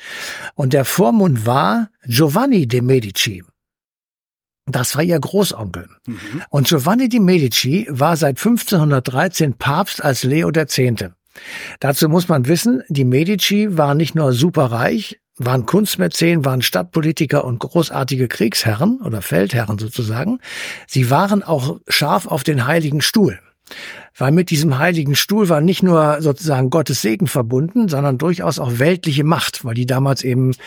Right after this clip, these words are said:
Speaker 1: sich aufgeführt haben wie Territorialfürsten. Deswegen war es für die ein Ziel, auch ihre Leute auf dem päpstlichen Thron zu platzieren. Und Leo der Zehnte ist der große Gegenspieler von Martin Luther. Ja,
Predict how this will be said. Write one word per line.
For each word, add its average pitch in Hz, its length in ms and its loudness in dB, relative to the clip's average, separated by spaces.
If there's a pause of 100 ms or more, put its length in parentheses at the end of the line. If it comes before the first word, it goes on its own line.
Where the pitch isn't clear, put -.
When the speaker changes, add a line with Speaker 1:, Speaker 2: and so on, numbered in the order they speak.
(240)
Speaker 1:
sich - 300 -4
aufgeführt 143 460 0
haben 135 200 2
wie 139 80 0
Territorialfürsten. 123 1040 0
Deswegen 135 400 0
war 135 140 2
es 135 80 0
für 131 180 0
die 165 180 0
ein 135 140 -2
Ziel, 180 460 0
auch 170 280 0
ihre 139 260 0
Leute 160 500 2 (580)
auf 156 220 0
dem 143 180 0 (200)
päpstlichen 151 520 0
Thron 147 400 2
zu - 180 -6
platzieren. 110 600 -4
Und 120 120 -2
Leo 175 220 4
der 143 160 2
Zehnte 170 520 2 (640)
ist 185 280 2
der 143 100 2
große 170 380 0
Gegenspieler 160 600 0
von 131 200 0
Martin 131 320 0
Luther. 117 340 -2 (720)
Ja, 156 220 -2